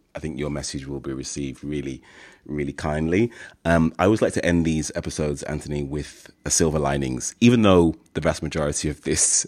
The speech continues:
has been, uh, super positive and super upbeat. Um, I think people will come out of this, um, feeling, uh, uplifted. Um, I'd like to end with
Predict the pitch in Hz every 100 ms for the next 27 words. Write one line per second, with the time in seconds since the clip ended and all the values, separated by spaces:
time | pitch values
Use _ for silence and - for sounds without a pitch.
0 | - 87 78 82 87 78 - - - -
1 | 71 73 69 64 - - 85 78 76 76
2 | 78 71 71 76 - 76 - 78 73 76
3 | - - - - - - 71 69 - 76
4 | 76 - 73 69 71 71 - _ - 87
5 | 73 73 67 71 - - 62 71 69 67
6 | - - - 80 71 69 67 - 69 67
7 | 67 67 - - - 110 127 - 69 -
8 | - - - - - _ - 82 80 80
9 | 78 - - _ - 90 110 98 - 92
10 | 90 87 82 76 - - -